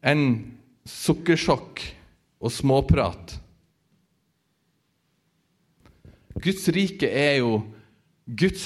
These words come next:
herlighet som har kommet midt iblant oss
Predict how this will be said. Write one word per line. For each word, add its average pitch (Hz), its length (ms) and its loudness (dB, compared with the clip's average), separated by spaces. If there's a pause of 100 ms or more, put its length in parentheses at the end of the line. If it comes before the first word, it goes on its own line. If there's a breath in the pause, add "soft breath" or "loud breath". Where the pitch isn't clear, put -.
(200)
herlighet 196 840 -2
som 104 180 -2
har 104 80 -6
kommet 135 560 -4
midt 147 380 -4
iblant 127 540 -4
oss - 280 -16